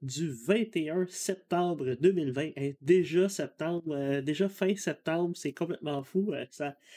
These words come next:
ça va quand même vite, euh, on va déjà être rendu au mois d'octobre, puis j'aurai cligné des yeux, ça va vite. Et cette semaine, j'ai quand même des, euh, nouvelles intéressantes, euh,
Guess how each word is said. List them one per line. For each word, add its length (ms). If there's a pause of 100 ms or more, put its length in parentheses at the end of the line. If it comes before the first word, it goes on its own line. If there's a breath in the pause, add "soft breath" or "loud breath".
(160 loud breath)
ça 160
va 120
quand 160
même 240
vite, 340
euh, 320 (240)
on 60
va 80
déjà 200
être 160
rendu 220
au 100
mois 140
d'octobre, 500
puis 220
j'aurai 400 (180)
cligné 300
des 380
yeux, 240 (420)
ça 260
va 200
vite. 260 (340)
Et 220
cette 240
semaine, 400
j'ai 140
quand 160
même 240
des, 320
euh, 100
nouvelles 540
intéressantes, 880
euh, 220